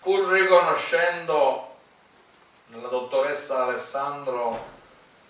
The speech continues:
un bel pezzo di femmina, e che femmina, ritengo di avere anche io delle argomentazioni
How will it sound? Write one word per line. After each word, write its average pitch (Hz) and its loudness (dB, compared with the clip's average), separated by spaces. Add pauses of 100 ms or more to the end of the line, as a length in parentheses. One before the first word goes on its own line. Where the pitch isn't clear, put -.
(320)
un 113 -16
bel 131 0
pezzo 135 -4
di 117 -10
femmina, 113 -6
e - -12
che - -2 (220)
femmina, - -2 (600)
ritengo 151 -2
di 147 -4
avere 151 0
anche 135 -6
io 156 -2
delle 127 0
argomentazioni 131 -4